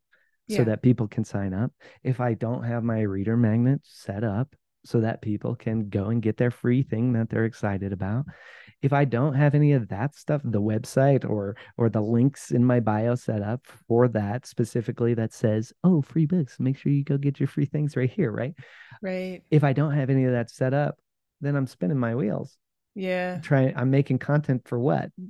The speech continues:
Speaker 2: Yeah.
Speaker 1: Nothing. I,
Speaker 2: Yeah.
Speaker 1: you know, just for views. Great. That's
Speaker 2: Right, which won't
Speaker 1: wonderful.
Speaker 2: do anything.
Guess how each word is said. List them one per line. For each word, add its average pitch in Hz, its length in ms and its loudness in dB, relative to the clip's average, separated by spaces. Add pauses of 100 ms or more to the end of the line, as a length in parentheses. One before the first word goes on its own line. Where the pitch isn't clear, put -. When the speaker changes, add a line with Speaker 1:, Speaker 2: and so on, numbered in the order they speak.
(320)
Speaker 2:
Yeah. 190 160 -2
Speaker 1:
Nothing. 113 440 -4
I, - 60 -4
Speaker 2:
Yeah. - 120 -2
Speaker 1:
you 123 140 -4
know, 117 120 -4
just 117 400 -10
for - 180 -8
views. 135 500 0 (380)
Great. 135 380 -2 (340)
That's - 100 -4
Speaker 2:
Right, 190 140 2
which 147 180 0
won't 202 220 0
Speaker 1:
wonderful. - 0 -
Speaker 2:
do 196 120 -2
anything. 185 460 -6